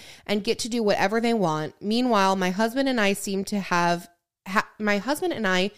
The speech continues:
seem to have to follow a different set of rules, so to speak. Last year, my best friend wanted to come into town to join my family for Thanksgiving,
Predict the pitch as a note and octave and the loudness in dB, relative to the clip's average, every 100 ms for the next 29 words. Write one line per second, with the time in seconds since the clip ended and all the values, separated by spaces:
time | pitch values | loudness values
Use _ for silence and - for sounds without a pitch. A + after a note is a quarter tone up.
0 | - _ _ - C4+ D4+ D#4 B3+ G#3+ G3+ | -14 _ _ -4 -2 0 -2 0 0 2
1 | A#3+ - E3 E3 E3+ F#3 F3+ E3+ F#3+ - | -4 0 0 2 2 0 -2 -2 -2 -4
2 | - D#3+ - F#3+ C4+ A#3 B2+ D2+ - - | -4 -2 -4 -2 0 2 0 -4 -8 -10
3 | - - D#3+ D3+ - D2+ - _ _ - | -8 -2 -2 -2 -8 -12 -14 _ _ -20
4 | - - A3+ D4 - B3 A3+ A3+ A3+ G#3 | -16 2 4 4 2 -2 0 2 2 4
5 | G#3 B3+ - A3+ G#3 G3 F#3 F#3 F#3+ G3 | 4 2 0 0 2 4 4 2 0 -4
6 | G#3 G3+ G#3+ B3 G3+ F3 F3 G3+ F#3 F#3 | -2 -2 -2 -4 -2 0 0 -4 -4 -2
7 | F3+ F3+ F3+ - _ - G3+ G3+ G3 F3 | 0 0 -4 -8 _ -8 -2 0 2 0
8 | F3 F3+ F#3 F#3 F3 F3+ - E3 D#3+ D#3+ | 2 0 -2 -2 -2 -2 -4 -4 -2 -2
9 | D#3+ | -4